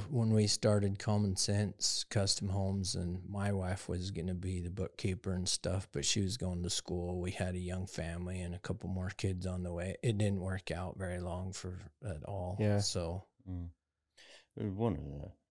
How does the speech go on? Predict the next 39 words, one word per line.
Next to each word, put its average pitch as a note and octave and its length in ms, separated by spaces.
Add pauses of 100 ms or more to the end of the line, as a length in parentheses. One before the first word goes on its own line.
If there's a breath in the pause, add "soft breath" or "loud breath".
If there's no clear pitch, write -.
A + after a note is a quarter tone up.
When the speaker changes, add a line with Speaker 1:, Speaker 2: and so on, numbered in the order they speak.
(100)
Speaker 3:
if G2 240
you're E2+ 320
a C#2+ 200
family A2+ 460
man, D2+ 320
one F#2+ 180
of D#2 80
the D2 140
biggest E2 720
benefits F2 760
of C2+ 280 (100)
having D#2 520
partners D#2+ 460
and D#2 160
multiple F2+ 480
partners - 500
is D2 500
the, C#2+ 280 (240)
the C2+ 240 (100)
quality D#2+ 460
of D2 100
life D#2+ 480
and, D2 260
and D#2 200
balancing E2+ 560
the G#1+ 100
two. - 320 (140)
Like, C#2+ 160 (720)
you F#2 100
get F#2+ 160
a E2 40
partner E2+ 540
so E2 320
that D#2+ 260
you D#2+ 180
can D2+ 280
spend F2 480
more C2+ 140
time C#2+ 440